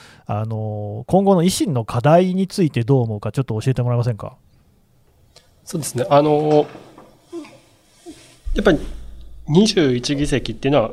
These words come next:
Speaker 2: あの、加田さんのおっしゃる通り、最低ラインと位置づけていて、今回それを大きく上回ったと。で、やっぱ今回、先ほどもお話ししましたけども、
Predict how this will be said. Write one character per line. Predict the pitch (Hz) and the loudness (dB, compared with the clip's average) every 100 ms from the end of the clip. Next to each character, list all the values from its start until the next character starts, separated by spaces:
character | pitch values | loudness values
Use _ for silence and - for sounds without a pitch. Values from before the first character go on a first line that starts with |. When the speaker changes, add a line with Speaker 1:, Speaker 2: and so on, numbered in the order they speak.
| - | -2
Speaker 2:
あ | 120 | -2
の、 | 110 110 | -2 -6
加 | 123 | -2
田 | 123 | -2
さ | 117 | 0
ん | |
の | 123 | -2
お | |
っ | 117 | 0
し | 135 | -2
ゃ | |
る | 113 | -2
通 | - 110 | -4 -4
り、 | 101 104 - - - - | -4 -10 -14 -20 -20 -10
最 | - 170 | -2 -2
低 | 165 170 156 | 0 0 2
ラ | 147 | 2
イ | |
ン | 107 | 0
と | - 107 98 - _ _ _ _ - | -8 -10 -10 -12 _ _ _ _ -6
位 | |
置 | - 127 | -4 -6
づ | 117 | -8
け | 107 | -12
て | 98 101 | -14 -16
い | |
て、 | 95 - 165 | -4 2 2
今 | - | 2
回 | 123 95 | -2 -4
そ | - | -4
れ | 110 | -4
を | 101 - _ _ | -6 -12 _ _
大 | 156 | 0
き | 135 - | 0 -4
く | |
上 | 110 101 | -4 -4
回 | 104 | -4
っ | 101 | -6
た | - | -10
と。 | - - - _ _ | -18 -18 -20 _ _
で、 | 127 143 110 - - - - - - | 0 2 2 -2 -18 -20 -20 -20 -10
や | - | -6
っ | |
ぱ | 226 139 120 - | 2 2 2 0
今 | - 240 | -2 0
回、 | 240 135 | 0 0
先 | 120 185 | -2 -2
ほ | 220 | 0
ど | 233 | 0
も | 247 | 0
お | |
話 | 240 240 | 0 0
し | |
し | 233 | 0
ま | 233 | 0
し | - | 0
た | |
け | - | -4
ど | 107 | -4
も、 | 107 120 110 | -2 0 0